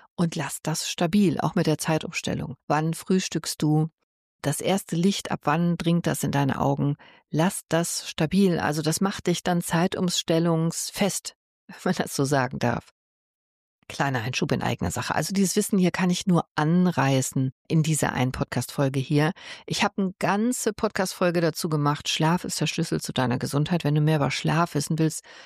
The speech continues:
dann hör dir die Folge doch zusätzlich zu der Zeitumstellungsfolge auch nochmal an. Und natürlich ist das auch alles immer nur ein Ausschnitt. Ein kleiner Ausschnitt zum Beispiel aus meinem Kapitel Schlaf, aus meinem Buch, das auch heißt, Gesundheit kannst du lernen. Also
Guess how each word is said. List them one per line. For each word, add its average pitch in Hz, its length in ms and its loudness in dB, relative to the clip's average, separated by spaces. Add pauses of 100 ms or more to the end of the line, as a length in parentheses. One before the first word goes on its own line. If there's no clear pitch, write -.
dann 147 180 -2
hör 170 100 2
dir 156 120 4
die 151 120 0
Folge 160 360 2
doch - 160 -4
zusätzlich - 640 -2
zu - 120 -6
der 147 180 0
Zeitumstellungsfolge 151 1200 0
auch 165 160 0
nochmal 147 260 0
an. 160 160 0 (260)
Und 196 140 4
natürlich 202 500 0
ist - 180 -4
das 170 160 0 (120)
auch 202 380 2
alles 170 260 2
immer 160 240 2
nur 143 340 2
ein 135 300 -4
Ausschnitt. - 720 -6
Ein 160 100 0
kleiner 208 380 2
Ausschnitt 185 360 0
zum - 140 -6
Beispiel 160 320 -4
aus - 140 -8
meinem 156 200 -4
Kapitel 160 340 -4
Schlaf, 156 580 0 (360)
aus - 280 0
meinem 143 240 0
Buch, 139 360 -2 (240)
das - 200 -2
auch - 260 -2
heißt, 131 220 -2
Gesundheit 135 400 -2
kannst - 240 -6
du - 60 -6
lernen. - 280 -4 (360)
Also 175 240 2